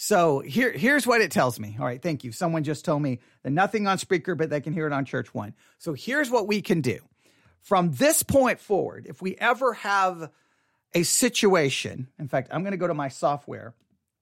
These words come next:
for Church One. Okay, I've got a start recording button here. Okay, here's what I, I can do. If I ever have to review something that I can't, that either I'm having a hard time finding the audio,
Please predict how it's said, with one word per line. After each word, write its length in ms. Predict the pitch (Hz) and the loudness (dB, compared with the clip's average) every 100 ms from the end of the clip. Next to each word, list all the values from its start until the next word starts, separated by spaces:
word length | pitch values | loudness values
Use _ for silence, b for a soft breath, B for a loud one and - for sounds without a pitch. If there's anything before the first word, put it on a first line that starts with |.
| _ _ _ _ _ | _ _ _ _ _
for 140 | - 160 | -14 -10
Church 320 | 185 156 - | -6 -6 -4
One. 220 | 147 123 | -4 -4
Okay, 220 | 143 165 | -4 -2
I've 160 | 143 147 | -2 2
got 160 | 202 180 | 2 2
a 40 | |
start 380 | - 208 185 - | 0 4 4 2
recording 460 | 170 - 165 151 | -6 0 0 0
button 260 | 127 117 123 | -2 -4 -6
here. 260 | 127 120 - _ _ _ | -8 -10 -14 _ _ _
Okay, 320 | 151 180 120 b b b | -2 0 0 b b b
here's 220 | - 247 233 | 2 2 4
what 160 | 247 | 4
I, 200 | 208 202 - | 4 2 2
I 140 | 185 | -2
can 200 | - 175 | 0 -2
do. 200 | 160 135 | 0 -2
If 140 | 131 | 0
I 160 | 165 160 | -2 0
ever 300 | - 240 269 | 0 2 2
have 420 | - 202 214 226 - | 2 0 2 0 -2
to 180 | 226 185 | -2 2
review 680 | 180 139 175 190 214 240 - _ _ _ _ | 2 4 6 8 6 4 -4 _ _ _ _
something 500 | - 226 214 226 208 | 0 2 4 2 4
that 160 | 180 - | 2 2
I 200 | 160 160 | -2 -2
can't, 500 | - 208 202 196 - | -6 -4 -4 -4 -2
that 160 | 165 - | -4 0
either 220 | 196 185 | 2 4
I'm 120 | 170 | 4
having 260 | 165 170 175 | 2 2 2
a 100 | 147 | 2
hard 280 | 185 185 | 4 2
time 260 | - 180 180 | 2 2 2
finding 480 | 147 170 175 175 175 | 0 0 2 0 -2
the 140 | 156 - | -2 0
audio, 680 | 160 165 185 175 180 185 | 0 0 0 0 0 -2